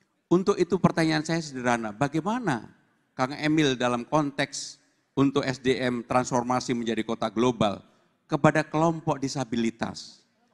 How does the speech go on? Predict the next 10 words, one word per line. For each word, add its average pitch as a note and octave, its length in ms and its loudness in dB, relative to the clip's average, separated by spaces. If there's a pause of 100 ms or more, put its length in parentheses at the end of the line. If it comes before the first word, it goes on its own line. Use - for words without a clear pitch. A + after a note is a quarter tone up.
(100)
Karena C3 160 4
perbedaan C#3 560 4
Jakarta C3+ 400 0
dan B2 240 -2
Bandung C3 320 0
relatif B2+ 480 -2
hampir A#2 240 -4
sama. A2+ 400 -6 (240)
Bagaimana C#3 480 2
cara D3 160 -2